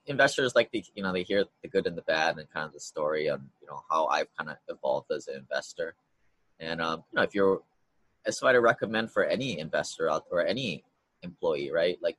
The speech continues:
you may never leave the day job, but if you can put away, you know, five, ten, twenty thousand dollars to go buy a rental property, and then that pays you more money to go buy the next one quicker, you know, that's,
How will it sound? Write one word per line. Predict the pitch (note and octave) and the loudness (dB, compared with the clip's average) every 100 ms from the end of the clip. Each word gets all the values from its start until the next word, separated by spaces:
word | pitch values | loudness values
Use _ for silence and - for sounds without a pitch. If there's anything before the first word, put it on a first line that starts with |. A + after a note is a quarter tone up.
| _ | _
you | G2 G2+ G#2 | -14 -10 -6
may | G#2+ G#2 - - | -6 -6 -10 -12
never | F#2+ A2+ G#2+ | -4 -2 -2
leave | F#2 F2 | -4 -6
the | - | -4
day | G2+ C3 | -2 0
job, | - C2 C#2 _ - | 0 0 -2 _ 4
but | G2 D2 - _ _ _ _ _ _ _ - | 6 6 0 _ _ _ _ _ _ _ -16
if | - | -8
you | G2+ | -6
can | F#2 | -6
put | - B2 A#2 | -2 2 4
away, | G#2 F#2 G#2 A2 | 4 6 6 4
you | E2+ | 2
know, | E2 | -4
five, | - D#2+ E2 F2+ | -2 2 4 2
ten, | - E2+ E2+ | -2 -8 -8
twenty | - F2 F2 | -10 -6 -6
thousand | F2 E2 E2+ D2+ | 0 0 0 -2
dollars | D2+ D#2+ F#2 - | 2 2 -2 -8
to | - | -10
go | D#2+ | -4
buy | D2+ D2+ | -2 0
a | |
rental | D2 D#2 - | -2 -4 -4
property, | G2 F#2+ - A#2+ A#2+ | 0 0 -2 -6 -6
and | D#2+ | -6
then | D#2 D2+ | -12 -6
that | C#2+ D#2 _ | -4 -4 _
pays | D#2+ E2 - | -10 -10 -10
you | D#2 | -10
more | D#2+ D#2+ | -10 -8
money | D#2+ F2 - | -10 -12 -14
to | - | -10
go | D#2 - | -8 -2
buy | D2+ D2+ | -2 -2
the | C#2 | -6
next | C#2 - - | -12 -14 -20
one | _ - | _ -10
quicker, | D2+ - A#2+ | -6 -2 -2
you | F2+ E2+ | -2 -6
know, | D#2 | -6
that's, | E2 - - | -6 -6 -18